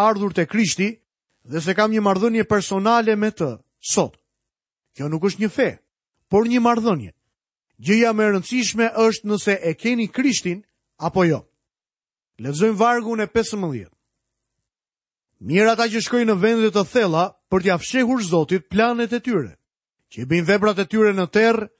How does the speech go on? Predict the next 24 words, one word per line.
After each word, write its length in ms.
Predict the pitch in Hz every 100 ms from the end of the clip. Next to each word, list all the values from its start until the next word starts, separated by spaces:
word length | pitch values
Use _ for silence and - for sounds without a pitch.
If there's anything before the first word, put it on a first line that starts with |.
| _ _
dhe 160 | 156 214
thonë: 320 | 214 160 - _ _ _ _ _ _ _
"Kush 280 | - 156 -
na 140 | 208 233
sheh? 300 | 269 165 - _ _ _ _ _ _ _
Kush 240 | - 269 254
na 100 | 302
njeh?" 260 | 240 147 - _ _ _ _ _ _ _ _ _ _
Gjërat 440 | 107 123 247 262
janë 120 | 247 233
kaq 180 | 262 247
serioze 500 | 247 254 240 170 185
për 180 | 185
popullin 460 | - 240 214 214 220
e 60 | 247
Zotit, 440 | 175 127 165 190 _ _ _
sa 200 | _ 170
që 120 | 170 185
ai 140 | 202
përdor 440 | 185 160 175 220
një 160 | 196 175 -
tjetër 560 | - 226 262 254 233 233
mjer 540 | 175 196 208 156 156 170 _ -
këtu. 280 | 196 170